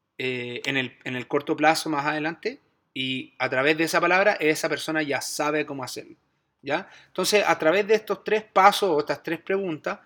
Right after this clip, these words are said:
vamos a poder definir, eh, y poder darle un feedback de apoyo a esta persona para que esa conducta que hizo la repita más adelante,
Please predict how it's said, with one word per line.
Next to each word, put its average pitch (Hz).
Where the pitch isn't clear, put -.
vamos 165
a 175
poder 160
definir, 170
eh, 110
y 120
poder 135
darle 160
un 131
feedback 170
de 131
apoyo 160
a 139
esta 165
persona 160
para 160
que 156
esa 202
conducta 156
que 139
hizo 190
la 135
repita 185
más 156
adelante, 160